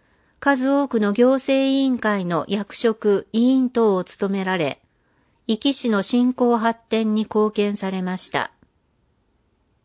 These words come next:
県民表彰、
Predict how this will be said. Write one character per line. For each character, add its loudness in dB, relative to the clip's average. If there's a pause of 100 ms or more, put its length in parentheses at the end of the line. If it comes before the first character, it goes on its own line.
(920)
県 2
民 2
表 6
彰、 -2